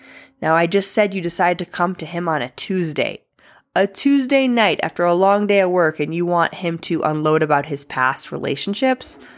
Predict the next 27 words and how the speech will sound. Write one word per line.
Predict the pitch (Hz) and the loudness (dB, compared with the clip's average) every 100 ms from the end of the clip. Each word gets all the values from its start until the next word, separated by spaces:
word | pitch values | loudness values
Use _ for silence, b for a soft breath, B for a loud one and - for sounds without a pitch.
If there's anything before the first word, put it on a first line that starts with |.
| B B - | B B -4
Come | 185 | -2
on. | 147 113 - _ _ _ | -2 -4 -10 _ _ _
Come | - 147 | -4 -4
on. | - | -4
Let's | 147 156 | -4 -2
back, | - 151 - - | 0 0 -2 -2
backtrack | 139 139 139 - | -2 0 -2 -2
a | |
little | 131 123 | -4 -6
bit | - | -8
here. | - - - B B B _ _ _ _ _ _ _ _ - | -10 -12 -14 B B B _ _ _ _ _ _ _ _ -8
Have | 165 185 | -2 2
you | |
ever | 175 185 | 4 4
s-, | 180 - | 0 0
heard | 190 180 | 0 0
the | 180 | 0
saying, | 165 170 | 2 2
"Don't | 180 156 | 2 0
make | 160 151 | 0 -2
any | 147 156 | -2 -2
big | 156 151 | -2 -4
purchases | - 147 156 - 147 | -4 -6 -4 -4 -2
after | 135 151 | -2 -2
five | 139 139 139 | -2 -2 -2
P | - 147 | -2 0
M" | 135 170 | 0 0